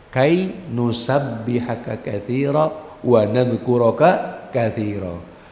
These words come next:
Dengan adanya pembagian tugas, maka kami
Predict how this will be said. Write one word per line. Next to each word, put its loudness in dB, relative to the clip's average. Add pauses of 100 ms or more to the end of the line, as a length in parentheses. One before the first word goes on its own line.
(140)
Dengan 0
adanya -2
pembagian 6
tugas, -4 (480)
maka -2 (400)
kami -4